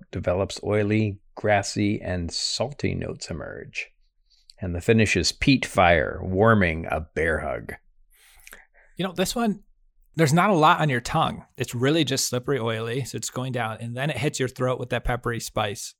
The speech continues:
Speaker 1: Okay.
Speaker 2: I like that kind of development. I prefer less on the tongue 'cause the tongue's so sensitive, and then I prefer it to hit me in the back of the throat. So actually, I actually, I like how this one plays out.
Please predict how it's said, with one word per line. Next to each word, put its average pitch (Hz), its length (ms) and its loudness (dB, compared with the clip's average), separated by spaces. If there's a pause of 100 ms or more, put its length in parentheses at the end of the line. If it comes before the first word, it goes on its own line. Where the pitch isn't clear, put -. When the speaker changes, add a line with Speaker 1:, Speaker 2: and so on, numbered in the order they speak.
(240)
Speaker 1:
Okay. 127 220 -10
Speaker 2:
I 143 160 4
like 127 400 0
that 120 240 -2
kind 123 340 -2
of 110 140 -6
development. 110 520 -4
I 120 100 -2
prefer 135 360 0
less 117 320 -4
on 131 120 -2
the 127 80 -2
tongue 113 440 -4
'cause - 100 -14
the 107 80 -6
tongue's 120 340 -4
so 110 140 -4
sensitive, 117 640 -6 (560)
and 117 120 -2
then 113 120 -2
I 110 140 -2
prefer 117 380 -2
it - 100 -4
to - 100 -8
hit 117 200 -2
me 113 160 -6
in 110 80 -6
the 113 80 -6
back 117 280 -4
of 113 60 -6
the 110 60 -6
throat. - 340 -6
So 117 140 -4
actually, 147 320 -4
I 151 100 -2
actually, 175 300 -6
I 135 140 -2
like 147 220 -6
how 139 80 -2
this 131 160 -4
one 123 100 -8
plays 117 260 -8
out. - 180 -10